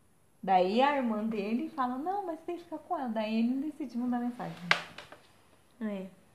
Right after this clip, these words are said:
Speaker 1: Hum.
Speaker 2: Se ele realmente gostasse dela, se ele realmente tava gostando dela, ele não precisava de ninguém pra ficar falando, né? Ele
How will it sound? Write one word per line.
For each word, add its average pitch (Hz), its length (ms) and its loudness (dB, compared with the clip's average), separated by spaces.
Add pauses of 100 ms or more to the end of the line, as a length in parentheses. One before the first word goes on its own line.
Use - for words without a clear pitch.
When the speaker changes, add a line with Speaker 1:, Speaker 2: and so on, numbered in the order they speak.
(400)
Speaker 1:
Hum. 196 120 -6 (120)
Speaker 2:
Se - 140 -4
ele 240 180 6
realmente 302 400 -2
gostasse - 720 -8
dela, 226 480 -4 (180)
se - 180 2
ele 214 140 0
realmente 254 440 -4
tava 196 240 -6
gostando 190 380 -8
dela, 196 320 -2
ele 240 200 -2
não 269 180 -8
precisava 277 380 -6
de 269 80 -6
ninguém 349 300 -8
pra 311 140 -6
ficar - 360 -14
falando, 277 420 -8
né? 180 180 -8
Ele 202 260 -12